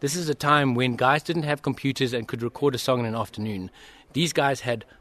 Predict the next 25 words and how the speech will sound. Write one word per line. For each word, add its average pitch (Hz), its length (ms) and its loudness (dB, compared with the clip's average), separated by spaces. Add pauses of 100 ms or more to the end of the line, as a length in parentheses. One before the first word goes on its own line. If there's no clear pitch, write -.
(120)
one 147 260 4
track, - 400 -4 (260)
and 104 260 -6
you 139 200 0
had 147 200 2
to 156 100 -4
perform 143 460 2
that 131 140 2
track - 300 -4 (140)
perfectly, 123 680 0 (380)
or 131 340 6 (260)
you'd 131 220 -2
lose 143 180 2
a 135 60 2
whole 160 160 2
lot, 156 160 2
bunch 143 220 0
of 123 60 -4
money 131 220 2
on 110 120 -6
tapes - 340 -6
and 131 100 -4
stuff - 240 -10
like 104 160 -12
this. 95 220 -12